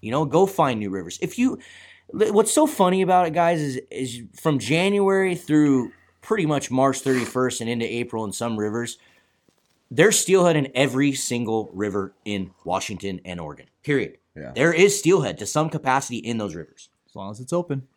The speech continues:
Speaker 1: As long as it's open, as long as you
Speaker 3: <laughs>
Speaker 1: can go fish for 'em, you can go find fish.
Speaker 2: Yeah.
Speaker 3: Right.
Speaker 2: It's funny, I, I, uh, when I went in to settle a little dispute,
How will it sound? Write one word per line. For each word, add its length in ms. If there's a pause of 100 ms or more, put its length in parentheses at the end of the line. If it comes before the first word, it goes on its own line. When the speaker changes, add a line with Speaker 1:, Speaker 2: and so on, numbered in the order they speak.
(140)
Speaker 1:
As 120
long 300
as 100
it's 200
open, 360
as 240
long 240
as 140
you 120
Speaker 3:
<laughs> 60
Speaker 1:
can 80
go 160
fish 280
for 280
'em, 180 (680)
you 200
can 180
go 180
find 400
fish. 500
Speaker 2:
Yeah. 220 (260)
Speaker 3:
Right. 220 (340)
Speaker 2:
It's 160
funny, 240
I, 220 (140)
I, 280
uh, 220 (1400)
when 160
I 40
went 140
in 100
to 120
settle 400
a 20
little 220
dispute, 580